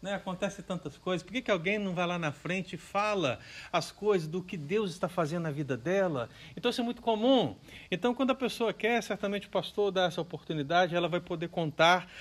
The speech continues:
aquilo que Deus tem feito na vida dela, aquilo que Deus tem feito grandiosamente na vida, e muitas vezes o testemunho é usado pelo próprio Senhor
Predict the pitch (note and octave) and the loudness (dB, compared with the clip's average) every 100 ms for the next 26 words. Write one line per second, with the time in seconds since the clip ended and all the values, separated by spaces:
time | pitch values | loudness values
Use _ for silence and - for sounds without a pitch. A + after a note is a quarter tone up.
0 | - - D3 E3+ F3 E3 D#3+ C3+ D3 E3+ | -6 0 0 2 2 0 -4 0 2 4
1 | F3+ - - - G#3 G3+ - G#3 G#3 D#3 | 2 -2 -14 -2 0 0 2 2 2 -2
2 | C#3+ C#3 B2 D3 F3 E3 - E3 D#3+ D3+ | 2 2 4 4 4 2 0 -4 -4 -2
3 | D#3 - D3 D#3 D#3 C3 E3 E3+ D3 C#3+ | -2 -2 -4 -4 -4 -2 0 2 2 2
4 | C#3 C3 C3 C3+ A#2+ A2+ F3 F#3+ G3 - | 2 0 -2 -4 -4 0 2 4 2 0
5 | - - E3+ F#3 G#3 C#3 D#3 F3 F#3 F3+ | -10 -4 -2 2 2 2 -2 -4 -4 -4
6 | - D#3 C3 E3+ G3+ F#3+ D3 E3 D#3 F3 | -2 0 2 2 2 2 4 2 2 -4
7 | D#3 E3 G#3 B3 - B3 F3+ F#3 | -2 0 0 0 -4 -2 2 4